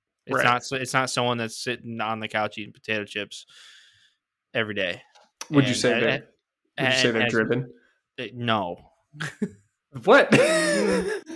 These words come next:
Speaker 1: What, are you talking about, about the people that sit on the couch eating potato
Speaker 2: No,
Speaker 1: chips?
Speaker 2: no,
Speaker 1: Are
Speaker 2: no,
Speaker 1: you
Speaker 2: your, your circle.
Speaker 1: Oh, yes, yeah, yeah.
Speaker 2: <laughs>
Speaker 1: I was gonna say, wait, what do you, what do you mean?
Speaker 2: Uh,
Speaker 1: Yeah,
Speaker 2: yeah.
Speaker 1: yes, driven people, and, and Heather is the same exact way.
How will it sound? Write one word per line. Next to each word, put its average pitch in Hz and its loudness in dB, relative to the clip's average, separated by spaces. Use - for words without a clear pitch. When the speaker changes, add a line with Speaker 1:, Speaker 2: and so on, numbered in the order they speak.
Speaker 1:
What, 131 8
are 131 6
you 143 4
talking 165 8
about, 160 8
about 143 6
the 135 -6
people 147 2
that 139 -2
sit 147 -4
on 139 -4
the 135 -6
couch 139 0
eating 135 -6
potato 139 -4
Speaker 2:
No, 151 -2
Speaker 1:
chips? 165 2
Speaker 2:
no, 170 8
Speaker 1:
Are 156 6
Speaker 2:
no, 127 2
Speaker 1:
you 127 0
Speaker 2:
your, 139 6
your 131 0
circle. 143 2
Speaker 1:
Oh, 170 12
yes, 113 4
yeah, 110 2
yeah. 107 -2
Speaker 2:
<laughs> - -20
Speaker 1:
I 175 2
was 143 -2
gonna 165 6
say, 151 4
wait, 135 4
what 131 2
do 151 2
you, 147 -2
what 165 2
do 180 4
you 185 2
mean? 196 -2
Speaker 2:
Uh, 139 2
Speaker 1:
Yeah, 113 -4
Speaker 2:
yeah. 143 4
Speaker 1:
yes, 113 2
driven 160 0
people, 123 -4
and, 135 -4
and 127 -8
Heather 131 -4
is 113 -10
the 113 -12
same 113 -10
exact 110 -4
way. 95 -8